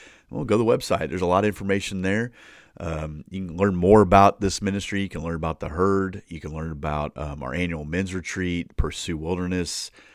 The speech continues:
uh, what's available in the gear store. Right now, as I record this, you have about ninety-six hours left, uh, before registration closes for our next session of Tribe.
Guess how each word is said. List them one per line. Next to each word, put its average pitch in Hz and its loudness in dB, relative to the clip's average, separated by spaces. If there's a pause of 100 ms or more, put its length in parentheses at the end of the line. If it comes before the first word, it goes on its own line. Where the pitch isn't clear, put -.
(160)
uh, 73 -10
what's 82 -4
available 85 0
in 78 -6
the 73 -10
gear 82 -2
store. 85 2
Right 104 0
now, 95 0 (180)
as 82 -4
I 92 4
record 90 -2
this, 78 -8
you 85 -6
have 78 -4
about 76 -4 (600)
ninety-six 101 -2 (120)
hours 85 -2
left, - -6 (760)
uh, 80 -4
before 85 2
registration 90 2
closes 85 -4
for - 0
our 80 -4
next 85 -4 (100)
session - 0
of 71 -8
Tribe. 76 -2